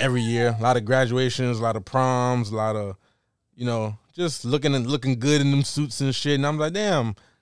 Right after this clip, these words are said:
I look, my, uh, shit, fifteen. I don't know the number offhand. I graduated two thousand nine, so whatever that year is, year is coming up.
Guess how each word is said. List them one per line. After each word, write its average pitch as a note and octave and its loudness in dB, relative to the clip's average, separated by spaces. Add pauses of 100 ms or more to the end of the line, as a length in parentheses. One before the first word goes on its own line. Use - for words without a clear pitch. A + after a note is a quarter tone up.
(260)
I B2 -2
look, C#3 0
my, A#2+ -2
uh, G#2+ -2 (760)
shit, - -8 (600)
fifteen. F#3+ -4 (680)
I D3+ 4
don't D#3 8
know D3+ 6
the C#3 2
number C#3 2
offhand. C3+ 0
I - -8
graduated A#2+ 0
two B2+ -8
thousand A2+ -4
nine, A2 -4
so G2 -8
whatever G#2 -4
that G2+ -4
year G#2 -6
is, G2+ -6 (640)
year C3+ 2
is A#2 -2
coming B2+ 2
up. B2+ -2